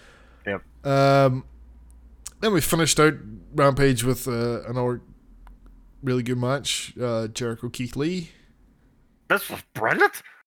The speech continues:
Speaker 2: Um, can't get used to Keith Lee and his, his grey hair. <laughs>
Speaker 1: Yes. Oh, first you have to get used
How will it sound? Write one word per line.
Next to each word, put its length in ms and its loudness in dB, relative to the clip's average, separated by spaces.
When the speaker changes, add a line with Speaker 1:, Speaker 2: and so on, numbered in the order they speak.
Speaker 2:
Um, 640 -8
can't 180 -6
get 120 -6
used 200 -2
to 60 -2
Keith 260 -8
Lee 260 -6
and 100 -6
his, 400 -8
his 140 -8
grey 220 -6
hair. 520 -2
<laughs> 60 4
Speaker 1:
Yes. 300 0
Oh, 260 2
first 260 2
you 40 4
have 80 2
to 60 -4
get 160 0
used 160 0